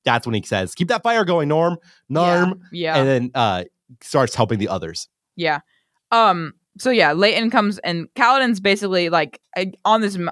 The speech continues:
Speaker 2: mantra to Leighton, like, "You're not gonna die. You're not gonna die. Don't you dare die."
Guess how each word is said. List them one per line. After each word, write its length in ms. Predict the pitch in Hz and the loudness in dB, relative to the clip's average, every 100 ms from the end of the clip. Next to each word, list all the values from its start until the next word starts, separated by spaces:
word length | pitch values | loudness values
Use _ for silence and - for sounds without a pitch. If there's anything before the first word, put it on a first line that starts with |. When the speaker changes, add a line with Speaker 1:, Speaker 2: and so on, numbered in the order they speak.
| - | -4
Speaker 2:
mantra 440 | 185 202 208 175 | 2 2 2 0
to 80 | 160 | 2
Leighton, 320 | 160 165 156 | 2 0 0
like, 160 | 156 151 | -4 -2
"You're 120 | 185 | 0
not 200 | 247 240 | 2 0
gonna 140 | 247 226 | -2 0
die. 220 | 202 170 | 2 0
You're 120 | 160 | 0
not 220 | 190 233 | 0 0
gonna 100 | 247 | 0
die. 260 | 220 190 156 | 0 0 0
Don't 280 | 170 233 254 | 0 0 0
you 100 | 254 | -4
dare 320 | 196 226 247 | 0 2 2
die." 400 | 220 208 175 156 | 2 2 2 0